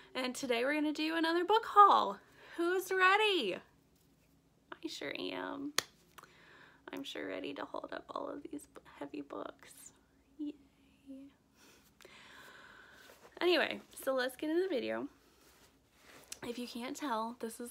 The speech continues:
like, the third or fourth video that I filmed today, and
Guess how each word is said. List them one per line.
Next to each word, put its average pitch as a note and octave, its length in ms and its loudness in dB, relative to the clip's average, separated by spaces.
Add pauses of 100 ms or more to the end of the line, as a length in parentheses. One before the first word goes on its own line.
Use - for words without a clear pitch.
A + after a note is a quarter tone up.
like, B3+ 300 -6
the C4 80 -6
third A3+ 260 -10
or A#3+ 80 -6
fourth C4 260 -10
video A3 440 -8
that C4+ 80 -10
I C4+ 140 -8
filmed C#4 340 -8
today, D4 560 -6 (480)
and A3+ 840 -6